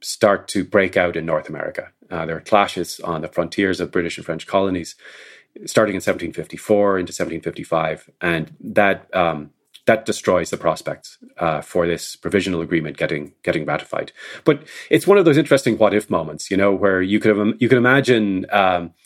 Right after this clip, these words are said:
the history of South Asia going in a quite a different direction, um, if there hadn't been this, uh, coincidence of, of hostilities in North America and, and, uh, the effort to reach a treaty in India.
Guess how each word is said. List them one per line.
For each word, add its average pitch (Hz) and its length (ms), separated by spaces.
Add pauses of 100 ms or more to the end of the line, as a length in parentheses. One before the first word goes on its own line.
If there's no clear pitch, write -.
(220)
the 113 60
history 117 220
of 101 60
South 95 240
Asia 101 280
going 87 260
in 80 80
a - 20
quite 85 200
a 76 40
different 80 260
direction, - 580 (100)
um, 80 400 (300)
if - 280
there 101 220
hadn't 98 260
been 90 180
this, - 400 (100)
uh, 80 420 (280)
coincidence 104 600
of, - 480
of 87 160
hostilities 90 580
in 80 80
North 80 220
America 80 600
and, 78 320
and, 78 320
uh, 73 220 (200)
the 98 120
effort 85 200
to - 60
reach 82 160
a 80 60
treaty - 260
in 71 100
India. 73 300